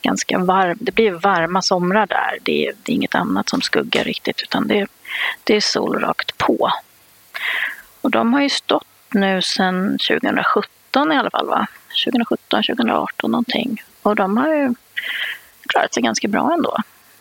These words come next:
Det är inte så lätt att hitta så snygga exemplar alltid i plantskola, utan det, de, de kan vara, variera ganska mycket utseende.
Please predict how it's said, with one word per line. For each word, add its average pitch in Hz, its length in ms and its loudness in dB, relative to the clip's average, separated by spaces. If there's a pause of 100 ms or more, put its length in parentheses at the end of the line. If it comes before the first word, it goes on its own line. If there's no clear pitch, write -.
(760)
Det 247 80 0
är - 20 4
inte 262 160 2
så 214 80 0
lätt - 600 -2
att 220 80 4
hitta - 560 -2
så - 160 0
snygga 202 360 2
exemplar 240 560 2
alltid 185 400 0
i - 20 0
plantskola, - 680 0
utan - 360 -2
det, - 240 0
de, - 260 -2
de - 140 0
kan 240 140 0
vara, 202 360 0
variera 202 400 2
ganska - 260 -4
mycket - 220 -4
utseende. - 480 -2